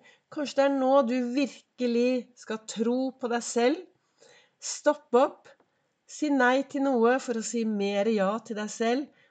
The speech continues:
Tro på deg selv, og huske at jeg er hellig overbevist om at alt er mulig. Tro på deg selv,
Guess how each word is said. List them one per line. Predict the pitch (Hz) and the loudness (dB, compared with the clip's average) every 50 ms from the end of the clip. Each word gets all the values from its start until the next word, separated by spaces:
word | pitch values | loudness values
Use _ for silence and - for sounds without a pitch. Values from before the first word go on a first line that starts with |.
| _ _ _ - - | _ _ _ -14 -8
Tro | - 240 254 262 254 | -4 -4 -4 -4 -4
på | 254 269 247 | -4 -2 0
deg | 269 269 - | 0 0 -2
selv, | - - 262 269 285 339 339 - | 0 2 4 4 4 2 0 -6
og | - 240 220 - - | -10 -12 -10 -8 -8
huske | 277 226 - - - - - - 220 220 - | -8 -8 -8 -12 -14 -12 -8 -8 -8 -4 0
at | - 175 175 175 - _ _ _ _ _ _ _ _ _ _ - | 0 0 0 0 -6 _ _ _ _ _ _ _ _ _ _ -4
jeg | 170 170 180 196 208 220 - - | 0 2 4 4 4 2 0 -2
er | - 156 151 151 160 156 _ _ _ _ - | 0 0 0 0 -4 -8 _ _ _ _ -10
hellig | - 320 339 277 240 226 226 247 269 - - _ - | -6 -2 0 0 0 2 0 0 -2 -2 -6 _ 2
overbevist | 285 254 220 185 170 175 170 170 190 220 339 403 320 - - _ _ - 170 | 4 4 4 2 -2 -6 -6 -4 -2 -2 -2 -2 -6 -10 -18 _ _ -6 -4
om | 160 160 165 - - | -4 -4 -4 -6 -8
at | 156 - _ _ _ - 180 | -8 -8 _ _ _ 0 2
alt | 196 240 392 349 - _ - _ - | 2 2 0 -4 -8 _ -12 _ -2
er | 240 247 247 | 0 0 2
mulig. | 254 254 233 208 190 208 254 403 427 - _ _ _ _ _ _ _ _ _ _ _ - | 0 0 0 0 0 0 0 -2 -2 -8 _ _ _ _ _ _ _ _ _ _ _ -10
Tro | - 269 262 285 302 285 | -4 -2 -2 -2 -2 -4
på | - 311 311 | -4 -2 -2
deg | 311 302 - | -2 -2 0
selv, | - 302 294 311 339 370 339 | 2 4 4 4 2 -2 -8